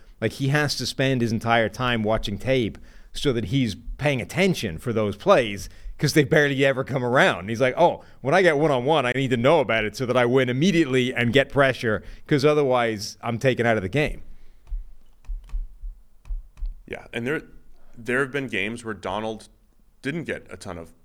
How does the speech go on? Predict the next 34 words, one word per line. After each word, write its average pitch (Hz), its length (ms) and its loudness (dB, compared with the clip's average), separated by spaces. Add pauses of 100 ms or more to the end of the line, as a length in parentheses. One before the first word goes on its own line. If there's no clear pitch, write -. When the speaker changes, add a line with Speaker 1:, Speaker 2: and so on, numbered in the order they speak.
Speaker 2:
hurries 85 300 -10
or 80 60 -14
pressure 80 320 -12
because 117 360 -6
of, 90 100 -10
Speaker 1:
Sure. 123 180 -4 (120)
Speaker 2:
because 117 280 -6
of - 100 -14
all - 120 -14
that. - 200 -18
I - 40 -18
mean, 98 120 -8
it 101 80 -8
happens. 120 340 -12
The, 123 140 0
the 135 120 -2
game 151 220 2
that 190 100 -2
comes 151 160 -6
to 120 80 -10
mind 107 220 -2
was 92 120 -8
last 104 380 -6
year's 95 220 -6
Kansas 101 360 -8
City 95 200 -10
game 90 340 -10
against 90 440 -10
the 87 200 -10
forty-niners 92 600 -6
and, 85 200 -18
uh, 80 200 -12 (100)
Nick 120 260 -4
Bosa. 98 400 -4